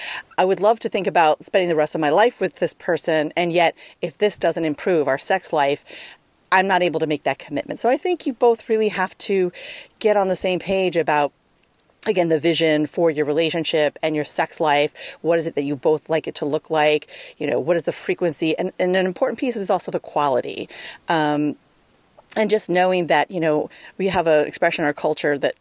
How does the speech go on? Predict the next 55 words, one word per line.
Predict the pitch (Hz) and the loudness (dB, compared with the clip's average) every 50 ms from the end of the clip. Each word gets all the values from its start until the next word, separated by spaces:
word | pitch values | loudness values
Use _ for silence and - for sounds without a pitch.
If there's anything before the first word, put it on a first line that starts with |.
| _ _ | _ _
the | - 165 | -6 -2
grass | - 170 147 151 - - | 0 2 2 2 0 -2
is | 147 139 | -6 -4
greener | - 165 151 151 139 - - | -2 -2 -2 0 -2 -2 -2
on | 143 147 147 | -2 0 0
the | 143 | 0
other | 131 131 131 | 0 0 0
side. | - - - 123 123 185 190 208 262 302 - - - - - - - - | 0 0 2 2 2 2 4 2 2 0 -2 -8 -16 -16 -16 -18 -8 -4
And | 170 185 | -2 -2
I'm | 190 196 | 0 0
like, | 196 196 - _ - | -2 -2 -4 _ -8
"No, | 160 180 233 285 320 | -4 0 0 2 2
it's | 339 - | 2 0
actually | 370 - - 359 | 0 -2 -2 0
where | 339 320 | 0 0
you | 294 196 | 0 2
water | 147 175 170 175 151 123 110 | 2 4 4 4 4 2 0
it." | 107 - - - | -2 -6 -8 -6
So | - - 190 190 185 190 180 - - - - - - - _ _ _ _ - | -2 0 2 4 4 4 2 -2 -6 -14 -18 -20 -20 -20 _ _ _ _ 0
in | 262 262 | 2 4
relationship, | 262 247 226 226 214 - 214 - | 4 6 6 4 4 2 0 -2
it's | 185 160 - 190 | -2 -4 -4 -2
really | 190 202 196 190 190 | -2 0 0 0 0
important | 175 147 - - - 202 180 151 156 160 147 | -2 -4 -6 -4 -2 0 2 2 0 0 0
that | - 139 131 | -2 -2 0
we | 160 165 | 2 2
are | 156 147 | 2 2
nurturing | 147 160 165 165 - - 175 160 | 2 2 2 2 2 0 0 2
our | 151 143 | 2 2
relationships, | 139 147 147 139 - 175 - 160 - | 2 2 0 0 -2 -4 -4 -4 -2
that | - 147 131 | -2 -2 0
we | 160 165 | 0 2
are | 170 160 | 0 0
taking | 151 - - 190 170 - 180 175 165 | 0 -2 -2 -4 -2 -2 -2 0 0
the | 160 151 | 0 -2
time, | - - - 156 151 147 143 143 135 135 135 - - - - - - - | -2 -4 -2 -2 0 0 0 0 -2 -2 -4 -8 -12 -16 -16 -14 -6 -2
um, | 190 180 170 165 160 160 - | 0 0 2 0 0 0 0
and | 190 190 190 | 0 0 2
that | 202 185 | 2 2
we | 190 208 208 | 2 2 4
are | 208 208 202 202 - - - - _ | 4 4 2 2 0 -6 -18 -20 _
paying | - 254 277 277 | -4 -2 0 0
attentive, | 269 - - - 262 359 370 - 254 190 175 170 156 151 151 - - | 0 -2 -2 -2 -2 -2 -2 0 2 2 2 2 0 -2 -4 -2 0
uh, | 180 180 180 170 - - | 2 2 2 2 0 -2
paying | - - 240 233 | -4 -4 -2 -2
attention | 226 - 233 220 - 180 | -2 -2 -2 -2 -2 0
and | 185 175 - 165 175 175 - - - - - - - _ - | 0 0 0 -2 -4 -4 -8 -12 -20 -20 -20 -20 -18 _ -4
being | 165 233 240 220 | 0 0 2 2
attentive | 180 - 196 185 175 180 - | 0 0 -2 -2 -2 -4 -4
to | - - 233 208 196 196 | -4 -2 0 2 2 2
what | 175 151 190 180 - - | 2 2 2 2 2 0
turns | - - 185 175 165 | -4 -4 -2 0 0
our | 175 160 | 0 0
partners | - - 180 143 151 160 160 147 170 | -2 -2 -2 -2 0 0 0 0 0
on, | 165 156 156 151 147 143 | 0 0 2 0 0 -2